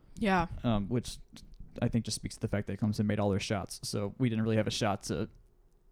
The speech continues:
Speaker 2: actually rebound the ball that much. Uh, Love had twenty-six points, which I believe is her career high, 'cause she had twenty a couple weeks ago. Kubai had twenty-two.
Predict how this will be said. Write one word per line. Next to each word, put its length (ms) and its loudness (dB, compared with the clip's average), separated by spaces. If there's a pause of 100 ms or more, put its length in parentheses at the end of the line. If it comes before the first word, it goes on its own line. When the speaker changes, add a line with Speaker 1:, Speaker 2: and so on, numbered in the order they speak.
(100)
Speaker 2:
actually 260 2
rebound 380 4
the 60 2
ball 260 4
that 180 2
much. 500 0
Uh, 200 8
Love 240 10
had 160 10
twenty-six 420 4
points, 280 4
which 120 2
I 80 6
believe 240 4
is 80 0
her 100 6
career 320 2
high, 220 2
'cause 100 -8
she 100 2
had 120 2
twenty 280 2
a 40 0
couple 220 -2
weeks 160 -2
ago. 300 2
Kubai 280 6
had 120 4
twenty-two. 560 2